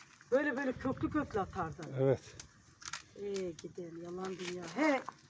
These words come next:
Speaker 1: Onlardan bize böyle bunlar
Speaker 2: Kar da yağıyor mübarek. Oh, ne güzel kar yağıyor be.
Speaker 1: Hı. Baksana ne güzel kaynıyor su Erdal.
Speaker 2: İşte.
Speaker 1: Şimdi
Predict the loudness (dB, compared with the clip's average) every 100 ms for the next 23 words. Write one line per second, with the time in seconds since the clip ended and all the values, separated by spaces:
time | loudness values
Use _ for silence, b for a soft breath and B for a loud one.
0 | -20 -14 -8 -8 -8 -16 -4 6 8 8
1 | 8 6 6 6 4 4 6 6 4 2
2 | 8 10 12 12 12 12 12 12 12 12
3 | 12 12 12 8 8 8 6 -2 -2 0
4 | 4 6 8 10 12 12 12 12 12 12
5 | 12 4 0 -2 -4 -6 -20 -20 _ _
6 | _ -20 -20 _ -12 -8 4 8 10 8
7 | 6 2 2 2 2 0 -4 -2 -2 0
8 | -4 -6 -12 _ _ -20 _ -20 _ _
9 | -12 -10 -8 -8 -10 -12 -20 -20 -20 -16
10 | -16 -14 -20 _ _ b b b b b
11 | b -20 _ -20 -14 -10 -6 -2 -4 -4
12 | -16 -14 -12 -10 -12 -14 -18 -18 -18 -20
13 | -20 -20 -2 -2 0 -2 2 10 10